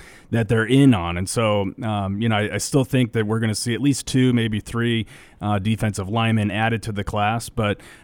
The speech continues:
um, you know, I also get the sense that, that they're, they're gonna be, you know, s-, selective, um, you know, at, at some of those other positions, you know,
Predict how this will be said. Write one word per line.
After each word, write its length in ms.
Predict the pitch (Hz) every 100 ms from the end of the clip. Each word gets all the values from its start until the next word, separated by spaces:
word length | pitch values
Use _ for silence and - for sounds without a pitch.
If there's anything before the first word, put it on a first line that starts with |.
| -
um, 420 | 98 98 95 104
you 80 | 156
know, 100 | 123
I 100 | 120
also 280 | 131 156 170
get 160 | 170
the 100 | 147
sense 400 | 120 139 135 131
that, 360 | 131 120 117 -
that 200 | 120 110
they're, 420 | 123 127 123 120 -
they're 180 | 139 117
gonna 240 | 117 135
be, 520 | 127 123 120 117 113 101 -
you 140 | 131
know, 100 | 117
s-, 120 | 107 - - 180
selective, 880 | - - 131 131 - 107 92 - -
um, 500 | 107 101 98 101 104
you 80 | 110
know, 360 | 104 107 -
at, 200 | 104 -
at 220 | 110 107
some 180 | - 120
of 80 | 113
those 220 | 113 107
other 160 | 113 117
positions, 580 | 113 110 123 - 87 95
you 80 |
know, 280 | 101 98 98